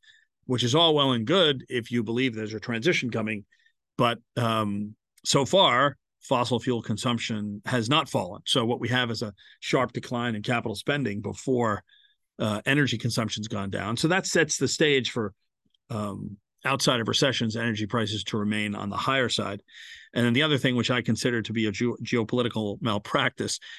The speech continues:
is that the Biden administration ran down the Strategic Petroleum Reserve to its lowest level since nineteen eighty-three and has absolutely no plan to increase it. And like somebody that forgot to buy insurance for their car,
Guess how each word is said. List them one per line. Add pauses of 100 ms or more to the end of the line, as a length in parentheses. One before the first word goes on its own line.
is
that
the
Biden
administration (600)
ran
down (100)
the
Strategic
Petroleum
Reserve
to
its
lowest
level
since
nineteen
eighty-three (200)
and
has
absolutely
no
plan
to
increase
it. (440)
And
like
somebody
that
forgot
to
buy
insurance
for
their
car,